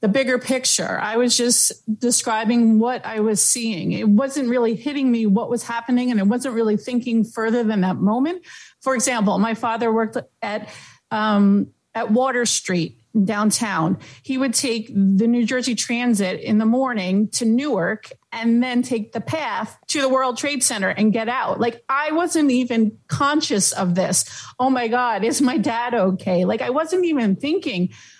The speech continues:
about that. And I didn't until I later was able to, like,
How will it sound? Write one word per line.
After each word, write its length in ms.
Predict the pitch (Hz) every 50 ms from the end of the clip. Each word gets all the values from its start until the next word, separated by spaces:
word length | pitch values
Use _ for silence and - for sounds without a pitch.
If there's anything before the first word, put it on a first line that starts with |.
| - -
about 440 | 208 190 226 233 247 269 262 -
that. 200 | 208 185 175 175
And 140 | 185 220 233
I 80 | 233 226
didn't 460 | 208 269 311 330 349 254 170 - -
until 440 | - 214 233 220 - - 294 269 262
I 240 | 233 202 208 202 - _ _ _ _
later 640 | - - 240 240 247 262 277 302 269 254 190 180 190
was 300 | 196 202 196 226 226 226
able 300 | 262 262 240 233 226 214
to, 180 | 226 - 240 220
like, 420 | 208 220 220 202 202 196 - -